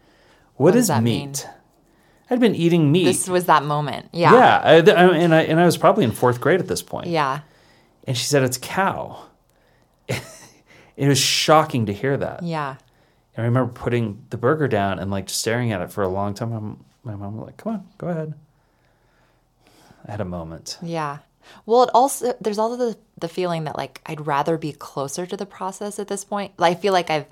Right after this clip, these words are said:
Speaker 2: Yeah.
Speaker 1: that, sorry, we're not going into this. It's just, it was, like, a very weird moment for me.
Speaker 2: Sure.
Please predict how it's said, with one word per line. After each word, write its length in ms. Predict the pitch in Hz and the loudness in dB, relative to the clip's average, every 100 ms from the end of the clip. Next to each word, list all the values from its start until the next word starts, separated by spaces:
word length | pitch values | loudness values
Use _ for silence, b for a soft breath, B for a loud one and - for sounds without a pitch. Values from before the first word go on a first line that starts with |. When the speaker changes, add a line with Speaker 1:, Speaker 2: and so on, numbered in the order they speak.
| - | -8
Speaker 2:
Yeah. 220 | 98 87 - | -6 -6 -4
Speaker 1:
that, 320 | 165 151 151 - _ _ _ _ _ | 2 4 2 -4 _ _ _ _ _
sorry, 360 | - 147 95 - | -6 -4 -2 -6
we're 80 | - | -4
not 220 | 180 185 175 | 2 2 4
going 240 | 180 170 | 2 2
into 220 | 156 180 | -2 -2
this. 400 | 147 151 - - B B B | -2 -2 -4 -14 B B B
It's 180 | - - | 2 4
just, 160 | 247 - | 2 4
it 100 | 220 | 6
was, 160 | 220 214 | 6 6
like, 100 | 202 - | 2 2
a 80 | 185 | 2
very 320 | 170 175 175 | 4 4 4
weird 240 | 170 156 147 | 4 2 0
moment 280 | 143 135 113 | -2 -4 -6
for 100 | 131 | -8
me. 240 | 82 - | -10 -12
Speaker 2:
Sure. 340 | - 120 95 | -8 -6 -6